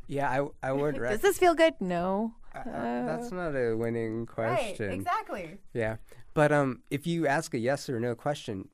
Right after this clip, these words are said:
Speaker 1: "Would you like more pressure?" She says yes or no. I mean, that's information, and you can use that to get her off better.
Speaker 2: Mm-hmm.
Speaker 1: And if you have that question, you know, maybe you're thinking, "Uh, you know, I really think she wants more pressure right now," and y-,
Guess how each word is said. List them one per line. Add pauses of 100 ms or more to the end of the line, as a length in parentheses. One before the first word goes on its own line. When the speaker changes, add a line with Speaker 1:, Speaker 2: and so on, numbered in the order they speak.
Speaker 1:
"Would
you
like
more
pressure?" (500)
She
says
yes
or
no.
I
mean, (280)
that's
information,
and
you
can
use
that
to
get
her
off
better. (220)
Speaker 2:
Mm-hmm.
Speaker 1:
And
if
you
have
that
question,
you
know, (340)
maybe
you're
thinking, (200)
"Uh,
you
know,
I
really
think
she
wants
more
pressure
right
now,"
and
y-,